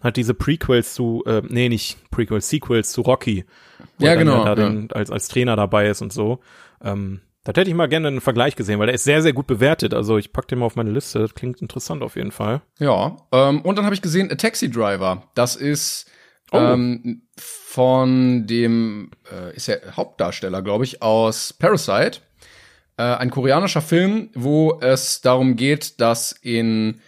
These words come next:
Speaker 2: oh Gott, einem, ähm, äh, einem Ort, äh,
Speaker 1: Aber du,
Speaker 2: Gwangju.
Speaker 1: du mein-
Speaker 2: Was denn?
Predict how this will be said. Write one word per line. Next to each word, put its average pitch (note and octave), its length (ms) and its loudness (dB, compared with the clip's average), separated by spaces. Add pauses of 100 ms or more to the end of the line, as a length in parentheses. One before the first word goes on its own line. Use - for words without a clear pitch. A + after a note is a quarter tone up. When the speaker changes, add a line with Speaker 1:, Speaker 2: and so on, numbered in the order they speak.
(340)
Speaker 2:
oh F#2+ 80 -4
Gott, G2+ 260 -2 (240)
einem, A#2+ 640 2 (720)
ähm, F#2 920 -2 (1900)
äh, - 40 -16 (220)
einem F#2+ 380 -6
Ort, D3 920 0 (160)
äh, A2+ 80 -10
Speaker 1:
Aber A2 200 0
du, G2 60 -14
Speaker 2:
Gwangju. D3+ 320 2
Speaker 1:
du C#3 140 2
mein- B2 220 0 (580)
Speaker 2:
Was A2+ 200 -12
denn? D3 200 -8